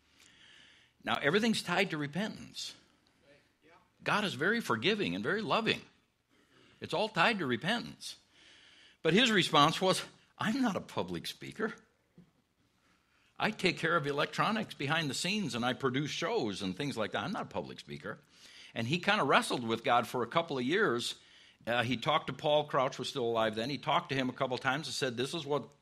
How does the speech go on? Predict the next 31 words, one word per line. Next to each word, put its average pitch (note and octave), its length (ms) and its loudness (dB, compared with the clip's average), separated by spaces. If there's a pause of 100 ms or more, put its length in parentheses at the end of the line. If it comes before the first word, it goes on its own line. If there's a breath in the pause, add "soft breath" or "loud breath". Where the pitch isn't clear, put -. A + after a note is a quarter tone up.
(160)
I G#2+ 140 0
think F3+ 280 -4
the B2+ 80 -10
Lord's A#2+ 240 -2
telling C#3 280 0
me A#2+ 100 -2
to A2 80 -2
do, D#3 140 -4
but C#3 140 0
I'm C3 140 -2
in B2+ 80 -2
no C3 120 -2
big A#2+ 200 -4
hurry." D#3 320 0
And A2+ 120 -4
Paul B2+ 200 -4
told D3+ 260 -6
him, B2 80 -6
he A#2 100 -4
said, A#2 240 -4
"If - 140 -8
God's D3 240 -4
telling E3 220 -6
you C3+ 80 -2
to A#2+ 80 -8
do F3+ 200 -2
it, A2 100 -6
you C3 80 -10
better D#3 200 -6
do D#3+ 240 -4
it. - 100 -6